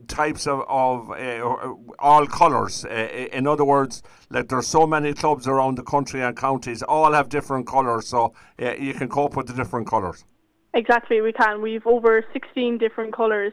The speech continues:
Speaker 2: um, to choose from, which covers, uh, most county and club colours. Um, we've also a range of sizes, so there's certainly one for everyone.
Speaker 1: Uh, uh, there's something to suit everybody. Claudia,
Speaker 2: Exactly,
Speaker 1: lovely
Speaker 2: yeah.
Speaker 1: to talk to you. Is, uh, Aoife there?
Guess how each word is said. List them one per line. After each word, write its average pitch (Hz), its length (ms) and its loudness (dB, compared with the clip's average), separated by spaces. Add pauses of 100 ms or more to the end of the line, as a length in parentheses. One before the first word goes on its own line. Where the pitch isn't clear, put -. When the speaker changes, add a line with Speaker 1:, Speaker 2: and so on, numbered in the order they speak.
Speaker 2:
um, 214 220 -4
to 180 60 -18 (120)
choose 226 220 -8
from, 233 300 0 (400)
which 220 240 0
covers, 220 420 2 (220)
uh, 214 320 2
most 220 340 -2 (720)
county 226 400 0
and 220 260 -2
club 226 200 -2
colours. 233 320 4 (200)
Um, 220 460 -2 (100)
we've 226 200 -2
also 233 260 4
a 226 40 4
range 220 280 0
of 214 100 -8
sizes, 214 460 -2
so 202 300 -2
there's 208 180 -2
certainly 220 300 -4
one 208 180 -6
for 214 140 -4
everyone. 202 380 -4 (580)
Speaker 1:
Uh, - 40 -6
uh, 127 300 -6
there's 117 200 -8
something 127 280 -6
to 113 120 -14
suit 127 220 -6
everybody. 104 520 0
Claudia, 156 360 2
Speaker 2:
Exactly, 151 100 2
Speaker 1:
lovely 180 240 6
Speaker 2:
yeah. 165 60 0
Speaker 1:
to 143 100 -6
talk 160 280 6
to - 140 -2
you. 143 60 4
Is, 156 440 -2
uh, 165 340 4
Aoife 190 420 0
there? 147 300 0